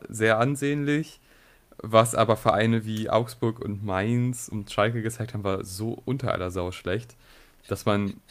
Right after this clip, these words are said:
sich da dann schon wieder fragt: Okay, Hamburg und Stuttgart, ihr habt echt kein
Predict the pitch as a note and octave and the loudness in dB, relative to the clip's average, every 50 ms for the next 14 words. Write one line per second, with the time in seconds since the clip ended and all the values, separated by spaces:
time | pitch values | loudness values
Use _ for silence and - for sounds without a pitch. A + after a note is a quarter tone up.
0 | - - _ _ - - A2+ A2+ - - A2 A2+ B2+ D3+ D#3+ D#3+ - - D#3+ D3+ | -20 -20 _ _ -10 -6 -6 -2 6 8 10 10 10 8 4 2 2 0 0 2
1 | C#3+ D3+ D3 D3 C#3+ - - C3+ B2+ C3+ C3+ - - _ - - - _ - - | 2 4 2 2 2 2 4 6 6 6 4 0 -10 _ -20 -20 -20 _ -6 -6
2 | - - - A#2+ B2+ C#3 D3 - - - _ _ _ _ - - A2 A#2+ A#2+ C3+ | -4 0 2 4 4 4 4 2 -2 -6 _ _ _ _ -16 -6 -2 2 2 2
3 | C#3 C3 C3 C3 B2+ B2+ A#2 - - C3 A#2+ - - B2 A#2 A#2 A2+ A#2 A#2+ - | 4 2 2 2 0 -2 -4 -4 -6 -8 -2 0 2 2 2 2 0 -2 -2 -4
4 | - - A#2 - - - C3+ B2+ B2+ B2+ B2+ B2+ B2 B2 - | -4 -6 -6 -6 -4 0 0 2 2 0 0 -2 -4 -6 -8